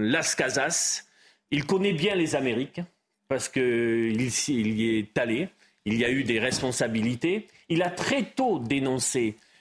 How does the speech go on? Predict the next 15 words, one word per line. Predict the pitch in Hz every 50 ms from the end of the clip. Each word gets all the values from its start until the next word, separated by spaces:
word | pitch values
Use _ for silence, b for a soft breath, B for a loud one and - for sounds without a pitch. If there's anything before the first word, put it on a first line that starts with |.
| b b -
euh, | 120 117 117 113 110 110 110
les | 113 123 120
comportements | - - 135 131 123 156 - - - 143 131 135 139 131
des | 123 110 113 104
colonisateurs. | - 135 127 117 117 117 117 113 107 123 120 - - 185 202 226 247 - B B B B B B -
Euh, | 117 120 123 120 120 120 - _ -
ces | - - - 170
combats | 165 - 185 180 175 175 180 180
l'ont | 170 151 135
même | 143 156 151 151 143
amené | 135 135 139 135 139 143 156 156
à | 139
être | 123 - - 127
surnommé, | 117 - - 139 135 135 135 135 143 147 156 143 127
euh, | 120 113 107